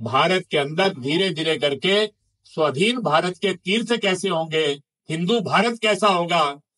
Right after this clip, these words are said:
सारे देश के अंदर ऐसा लगता है आने वाले समय के अंदर हम गुलामी के सब चिन्हों को मिटा देंगे, ऐसा भारत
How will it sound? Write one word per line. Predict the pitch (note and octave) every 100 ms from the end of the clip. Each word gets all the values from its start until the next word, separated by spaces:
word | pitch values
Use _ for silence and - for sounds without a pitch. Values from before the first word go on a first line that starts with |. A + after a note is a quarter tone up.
| _
सारे | - D#3+ E3+ G#3 A3+ A3+ G#3+
देश | E3+ F3 E3+
के | -
अंदर | D#3+ D3+ E3+
ऐसा | D3+ D3 F3
लगता | D#3 D3+ E3 F#3+
है | G#3 G#3 _ -
आने | C#3+ D#3 E3+
वाले | D#3+ D3+ D3
समय | - E3+ F#3
के | F3 D3
अंदर | C#3+ F3+ D#4 - _ _
हम | D#3+ F#3
गुलामी | C3+ D3+ D3+ F3 F#3
के | F#3 E3
सब | - B3+ C4+
चिन्हों | G#3 G3+ G#3 G3+
को | G3
मिटा | F#3 F3+ F3+
देंगे, | F3 E3 E3 F3 F3+ - -
ऐसा | C#3+ D#3+ D#3+ F#3+ G3
भारत | D3 A2+ B2 C3+